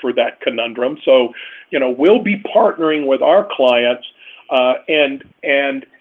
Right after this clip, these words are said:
in, in a way that will help them improve their processes so that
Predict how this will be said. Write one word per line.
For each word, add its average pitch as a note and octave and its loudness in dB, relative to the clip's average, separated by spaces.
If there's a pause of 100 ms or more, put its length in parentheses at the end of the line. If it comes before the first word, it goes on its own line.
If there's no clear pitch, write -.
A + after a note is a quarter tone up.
in, D#3 -2
in D#3 2
a C#3 0
way F3+ 4
that D3+ 2
will C3+ -2 (100)
help F#3+ 2
them E3+ 2 (100)
improve D#3 4
their C#3+ 0
processes F#3 0 (580)
so C3+ 4 (160)
that B2+ 2